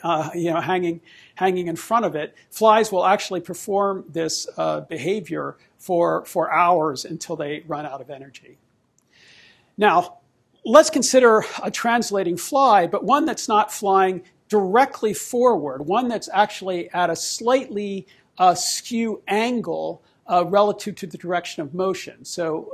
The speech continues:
uh, aerodynamicists would say that the fly is yawed relative to its direction of pattern. What kind of optic flow would this fly see as it flies through,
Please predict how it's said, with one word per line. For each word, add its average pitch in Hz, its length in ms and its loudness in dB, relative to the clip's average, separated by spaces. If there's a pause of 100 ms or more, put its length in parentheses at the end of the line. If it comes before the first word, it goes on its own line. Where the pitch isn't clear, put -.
uh, 160 240 -10
aerodynamicists 180 840 -4
would 160 100 -12
say 175 200 -4
that 175 120 -14
the 156 80 -12
fly 170 340 -2
is 135 180 -10
yawed 151 800 2 (280)
relative 175 640 -2
to 170 180 -10
its 156 160 -10
direction 156 480 -8
of 139 120 -12
pattern. 165 500 -4 (260)
What 262 200 4
kind 285 200 -2
of 160 140 -4 (100)
optic 190 320 0
flow 190 340 -2
would 170 220 -6
this 226 240 -6
fly 156 460 -4
see 226 400 -2
as 165 160 -2
it - 100 -12
flies 160 380 -2
through, 151 360 -8